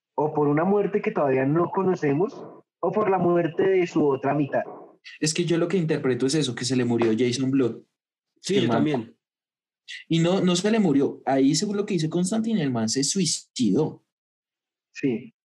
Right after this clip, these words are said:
Speaker 2: Entonces, para, para lo-, bueno, los oyentes, Etrigan, el demonio de Etrigan, que sale en Justice League Dark, está entregado al alcohol. Le importa un carajo todo.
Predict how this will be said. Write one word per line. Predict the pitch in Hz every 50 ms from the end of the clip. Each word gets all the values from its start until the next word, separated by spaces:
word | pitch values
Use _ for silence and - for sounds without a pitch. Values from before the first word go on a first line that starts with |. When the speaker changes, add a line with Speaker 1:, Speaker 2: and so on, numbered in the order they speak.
| _ _ _ _ _ _ _ _ _ _ _ _ _ _ _ _ _ _ _ _ _ _ _ _ _ _ _ _ _ _ _ _ _ _ _ _ _
Speaker 2:
Entonces, | 127 127 127 120 117 117 127 117 113 110 110 - - 117 120 131 147 151 151 135 120 107 - - - - - _ _ _ _ _ - - _ _ _ _ _ _ _ _ _
para, | - 165 156 160 160 160
para | 170 156 143 135
lo-, | 131 120
bueno, | 117 120 120 117 113
los | 117 117 113 -
oyentes, | 117 110 117 117 117 117 123 151 151 -
Etrigan, | - 143 - 147 160 170 165 170 170 170 175 - - -
el | 131 131 123
demonio | 120 117 110 110 113 117 120 127
de | 123 113
Etrigan, | 107 - 107 107 110 120 139 160 - - - -
que | - 117
sale | 120 120 110 110
en | 113 113
Justice | 117 117 - 131 127 127
League | 127 135 139 139
Dark, | 143 127 117 - - - _ _ _ _ _ _ _ _
está | - - - 117
entregado | 110 123 123 120 120 120
al | 127 120
alcohol. | 113 110 - - - - _ _ _ - - - - _ _ _ _ _
Le | - 143
importa | 139 143 156 160 160 175
un | 170 156
carajo | 170 160 156 156 156 156
todo. | - - - - -